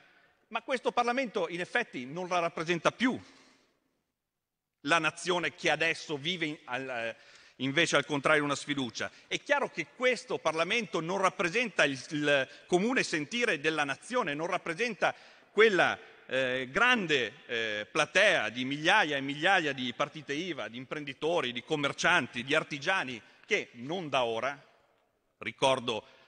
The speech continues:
la relazione tecnica alla legge di bilancio, voi trattate come avidi nemici del popolo e che invece in questo momento avrebbero bisogno di essere incentivati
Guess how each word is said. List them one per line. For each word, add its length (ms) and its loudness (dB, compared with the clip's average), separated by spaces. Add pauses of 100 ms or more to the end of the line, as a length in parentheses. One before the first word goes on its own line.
(220)
la 160 -2
relazione 500 -4
tecnica 800 -2
alla 420 -2 (260)
legge 280 -2
di 80 -4
bilancio, 720 -4 (340)
voi 400 4 (200)
trattate 480 4
come 320 0
avidi 400 0
nemici 340 -2
del 100 -8
popolo 480 -4
e 80 -8
che 120 -8
invece 260 -6
in 60 -10
questo 240 -10
momento 400 -8
avrebbero 560 -2 (180)
bisogno 460 -4
di 100 -4
essere 300 -4
incentivati 840 -2